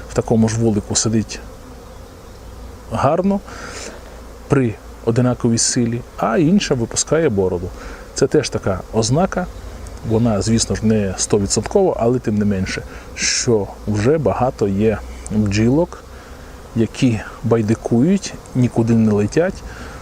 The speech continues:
хоча, здавалося, сім'я сильна і могли б летіти, і погода дозволяє, але вони сидять в вулику. Це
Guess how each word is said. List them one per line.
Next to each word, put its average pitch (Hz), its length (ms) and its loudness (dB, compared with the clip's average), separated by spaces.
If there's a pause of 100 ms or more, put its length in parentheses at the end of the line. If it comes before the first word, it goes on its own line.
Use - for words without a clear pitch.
(280)
хоча, 123 300 2
здавалося, 113 680 2
сім'я 113 580 2
сильна 175 600 0 (120)
і 117 380 2 (140)
могли 110 300 4
б 127 100 -4
летіти, 107 640 2
і 120 80 0
погода 107 320 4
дозволяє, 104 640 2
але 110 260 2
вони 110 380 2
сидять 120 400 2
в 110 40 0
вулику. 98 520 0 (880)
Це 147 340 2